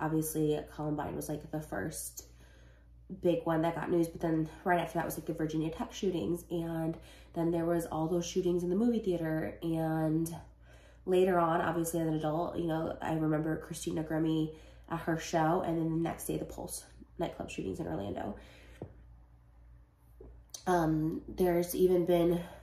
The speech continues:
mass shootings close to where I lived, um, in L A, and,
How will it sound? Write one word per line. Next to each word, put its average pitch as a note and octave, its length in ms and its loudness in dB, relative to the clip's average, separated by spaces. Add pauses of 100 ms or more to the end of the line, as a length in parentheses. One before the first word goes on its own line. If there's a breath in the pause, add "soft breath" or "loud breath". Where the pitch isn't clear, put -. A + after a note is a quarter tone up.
(480 loud breath)
mass E3+ 360 0
shootings D#3+ 380 0
close D3+ 320 -2
to D3+ 60 -6
where D3+ 100 0
I F#3 160 2
lived, F#3+ 460 0 (520 loud breath)
um, E3 720 -2 (380)
in E3 100 0
L D#3+ 180 0
A, F#3+ 540 2
and, D#3+ 340 0